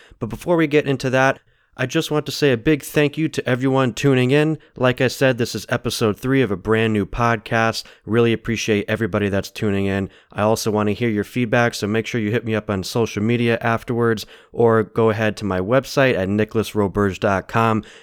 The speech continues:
You can check out the blog and additional podcasts there as well. Shoot me an email, a message, whatever it may be.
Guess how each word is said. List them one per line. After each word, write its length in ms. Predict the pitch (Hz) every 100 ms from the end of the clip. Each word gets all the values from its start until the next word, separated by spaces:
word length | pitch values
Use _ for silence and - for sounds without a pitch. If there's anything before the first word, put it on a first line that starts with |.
| _
You 140 | 113
can 160 | 107 104
check 240 | - 104
out 240 | 101 95 87
the 80 | 87
blog 420 | 107 110 113 104
and 100 | 95
additional 380 | 87 98 104 87
podcasts 640 | 104 98 92 98 92 -
there 200 | 107 101
as 180 | 90 92
well. 340 | 104 101 95 - - _
Shoot 280 | - 110 98
me 160 | 101
an 60 | 98
email, 420 | 101 101 101 98
a 60 | 92
message, 420 | 98 98 104 90
whatever 320 | 95 98 95
it 60 | 90
may 180 | 87 87
be. 340 | 123 120